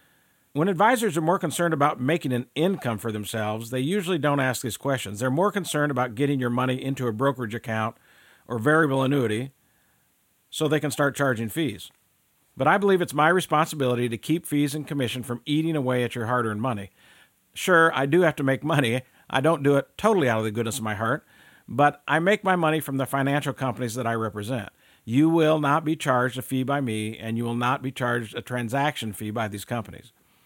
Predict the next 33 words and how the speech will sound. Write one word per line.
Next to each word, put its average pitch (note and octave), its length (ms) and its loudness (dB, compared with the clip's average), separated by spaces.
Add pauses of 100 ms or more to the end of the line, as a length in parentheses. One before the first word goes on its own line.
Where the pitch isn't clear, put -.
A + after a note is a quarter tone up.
(720)
It's - 220 -2
so A#3 200 4
important G3 320 4
to C#3 60 -4
keep E3 160 0
your D3+ 100 -2
money D3 160 2
safe A#2 600 -2 (160)
and B2 180 0
not D3+ 240 4
let C#3+ 140 2
it D3+ 80 0
get C3 160 -4
lost A#2+ 400 0
to A2+ 80 -8
fees B2+ 340 -2
and G#2+ 120 -8
charges. A2+ 500 -6 (400)
Even F#3+ 260 2
a E3 80 0
so-called C#3+ 480 2
small E3 460 2
recurring C#3 440 -2
fee B2 400 0
of A2 120 -4
one C#3+ 180 0
or B2+ 60 0
two D3 160 -2
percent B2+ 400 -2
in A#2 80 -8
a - 20 -4
retirement A#2 460 -2
account G#2 400 -8